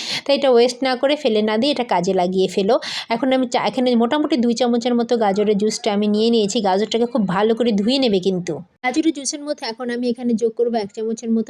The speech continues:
নারকেল তেল। নারকেল তেলটা যদি জমে যায়, আমার নারকেল তেলটা জমে গিয়েছিল, জমে গেলে অবশ্যই তোমরা এটাকে হালকা একটু গরম করে নিয়ে ব্যবহার করবে। এই মানে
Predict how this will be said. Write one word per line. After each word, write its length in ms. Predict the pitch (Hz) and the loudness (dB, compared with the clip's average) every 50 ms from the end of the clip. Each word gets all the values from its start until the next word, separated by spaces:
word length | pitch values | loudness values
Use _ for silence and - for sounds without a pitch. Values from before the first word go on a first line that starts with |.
| 226 214 | -6 -6
নারকেল 300 | 202 196 214 - 226 220 220 | -6 -8 -6 -4 -4 -4 -4
তেল। 100 | 269 262 240 220 | -4 -4 -4 -4
নারকেল 280 | 196 202 196 - 247 247 - | -4 -6 -10 -10 -12 -12 -10
তেলটা 180 | 254 240 247 233 | -12 -12 -12 -10
যদি 140 | 240 220 240 202 175 | -10 -8 -8 -6 -2
জমে 220 | 208 208 208 226 214 190 | -2 -2 0 0 -2 -2
যায়, 120 | 202 208 214 | -2 -4 -4
আমার 120 | 214 220 214 202 | -6 -8 -8 -8
নারকেল 280 | 208 196 196 190 214 196 - | -10 -8 -8 -8 -8 -6 -4
তেলটা 200 | 220 214 - 214 208 196 202 | -6 -6 -6 -8 -10 -4 -4
জমে 200 | 208 196 208 208 196 | -2 -2 -2 -4 -2
গিয়েছিল, 320 | 226 214 - - 214 214 208 185 196 | -2 -2 -2 -4 -6 -6 -6 -4 -4
জমে 220 | 220 226 254 262 233 | -4 -4 -4 -6 -8
গেলে 140 | 269 269 262 - - 185 196 | -10 -12 -12 -12 -12 -12 -14
অবশ্যই 400 | 208 254 233 - - - 294 - | -12 -12 -14 -14 -14 -14 -16 -16
তোমরা 160 | - 262 262 254 226 | -16 -12 -8 -8 -6
এটাকে 200 | 220 233 226 233 214 | -6 -6 -8 -8 -10
হালকা 200 | 202 196 196 - 208 | -10 -10 -8 -10 -10
একটু 140 | 202 - 233 214 190 196 | -10 -8 -8 -6 -4 -2
গরম 220 | 190 190 220 226 233 233 | -2 0 0 0 -2 -2
করে 140 | 247 233 240 226 226 | -2 -2 0 0 0
নিয়ে 120 | 247 240 202 180 | 0 0 0 -2
ব্যবহার 320 | 175 175 190 190 180 175 185 - | -2 -2 -2 -4 -4 -4 -4 -6
করবে। 240 | 180 180 175 190 196 - - - - - - - - - 240 254 262 | -12 -10 -8 -8 -8 -8 -10 -20 -20 -20 -20 -14 -4 0 4 4 4
এই 140 | 285 302 311 320 330 349 339 _ _ - _ _ - | 6 4 4 4 4 4 2 _ _ -20 _ _ -4
মানে 180 | 226 214 214 | -2 0 2